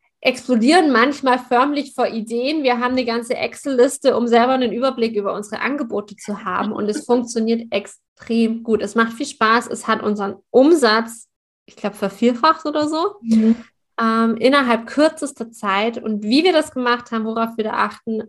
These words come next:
Speaker 1: am vierzehnten sechsten die Offer Game. Unbedingt dabei sein, lohnt sich, weil es einfach eine andere Art ist, Business zu machen.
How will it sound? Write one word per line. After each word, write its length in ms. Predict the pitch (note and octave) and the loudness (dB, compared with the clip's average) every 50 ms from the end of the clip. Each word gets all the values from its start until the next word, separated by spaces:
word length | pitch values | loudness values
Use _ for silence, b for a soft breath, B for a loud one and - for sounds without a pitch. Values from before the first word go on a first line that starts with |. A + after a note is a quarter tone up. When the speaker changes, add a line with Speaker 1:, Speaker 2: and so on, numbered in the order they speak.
| - _ _ - | -14 _ _ -12
Speaker 1:
am 200 | - - G#3 G#3 | -6 -6 -6 -4
vierzehnten 480 | G#3 - E4 F4+ F#4 F4+ E4+ D4+ C4 | -4 -2 -4 -2 -2 -2 -2 -2 0
sechsten 500 | A3+ A3+ A3+ A3+ - - - A3 A3 - | 0 0 -2 -2 -4 -6 -6 -6 -4 -2
die 140 | - A3+ G#3 | 0 0 2
Offer 260 | - G#3 G#3+ A3 A3 | 2 2 2 0 0
Game. 440 | G#3+ A3 G#3+ A3 A3+ C#4+ D#4+ - _ _ _ _ _ _ b b b b b b b b b b _ _ | 0 0 0 -2 -2 -4 -6 -10 _ _ _ _ _ _ b b b b b b b b b b _ _
Unbedingt 480 | - C#4+ B3+ C4 B3+ A#3+ A#3+ A#3 A3+ | -2 0 2 2 4 4 2 2 0
dabei 340 | A3 G3+ G3+ G3 G3+ G#3 G#3 | -2 -4 -4 -4 -4 -4 -4
sein, 300 | G3+ G3+ G3+ G3+ G3 F#3+ | -4 -6 -6 -6 -4 -2
lohnt 360 | G3 G3 G#3 G#3 B3 B3+ A#3 | 2 4 6 6 4 4 0
sich, 440 | - - G3 G3+ G#3 B3+ C#4+ C#4+ - b b b b _ | -4 -6 -4 -4 -4 -4 -6 -8 -14 b b b b _
weil 400 | - G#3+ G3+ A3 A#3 A#3+ B3+ - | -12 -8 -4 -2 -2 -2 -2 -2
es 160 | - B3 - | -4 -6 -4
einfach 580 | - - G3+ G#3 A3+ A3+ - - A#3 A#3 A3+ A#3 - - _ _ | -2 0 0 0 0 -2 -4 -4 -2 -2 -4 -4 -10 -18 _ _
eine 300 | - G#3 G#3+ A3+ A3+ A#3 | -8 -6 -4 -4 -2 -2
andere 380 | - G#3+ G#3+ G#3+ A3 G#3+ A3 A3 | -2 0 0 0 0 -2 -4 -8
Art 300 | - G3 G3+ G#3 - - - | -8 -8 -8 -8 -10 -8 -6
ist, 280 | G#3+ G#3+ G#3+ G#3+ - _ _ | -6 -6 -6 -10 -16 _ _
Business 420 | - C#4 C4+ - B3 G#3 - - - | -6 -6 -4 -2 -2 -2 -4 -6 -10
zu 100 | - F#3+ | -8 -8
machen. 380 | F#3+ - C#4 A3 - - - | -8 -8 -10 -14 -18 -20 -20